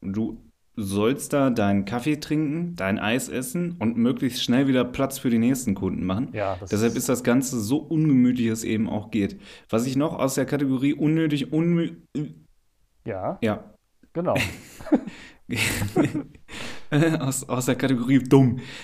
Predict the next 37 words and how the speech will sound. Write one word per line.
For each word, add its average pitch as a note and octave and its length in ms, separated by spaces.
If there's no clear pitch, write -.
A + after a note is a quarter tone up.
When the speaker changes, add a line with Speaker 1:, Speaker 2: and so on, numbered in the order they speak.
Speaker 2:
Ja. A2+ 220
Speaker 1:
Ähm, A2 300
aus A#2 200
der B2 100
Kategorie B2 380
unnötig, D3 680
ungemütlich. C3 840
So, G#2 420
das G#2+ 200
muss B2+ 180
man C3+ 120
erstmal B2 340
auch G#2 60
sagen G2+ 280
können. A2+ 320
Speaker 2:
Ja. F#2+ 200
Speaker 1:
Ja, A2 180
für B2 180
alle, G#2 160
die, G2+ 340
die - 120
es F2 120
zu F#2+ 140
Hause F#2+ 220
gerne F2+ 260
auch F2 120
mal E2+ 120
nachprobieren A2 600
wollen, G#2+ 200
zehn G#2 240
Euro F#2+ 200
Spendenlink G#2 480
und - 80
ihr F#2 80
kriegt - 220
eure F#2+ 380
persönliche, F#2 800